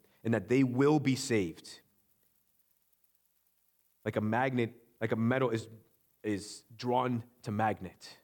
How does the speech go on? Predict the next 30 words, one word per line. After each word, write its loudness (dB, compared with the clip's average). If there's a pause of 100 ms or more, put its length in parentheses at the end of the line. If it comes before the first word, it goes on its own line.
(2250)
Particular 0
atonement, 0
or -2
that 2
is -6
that -2
Christ -4
died 0 (180)
for 2
his -2
people 0
only, 0 (580)
does 0
not -2
or -2
should 0
not 0
impede -2
or -2
hinder 0
our 2
evangelism, 0
but 0
I -4
think -4
it 0
actually 0 (240)
fuels 2
our 0
evangelism. -6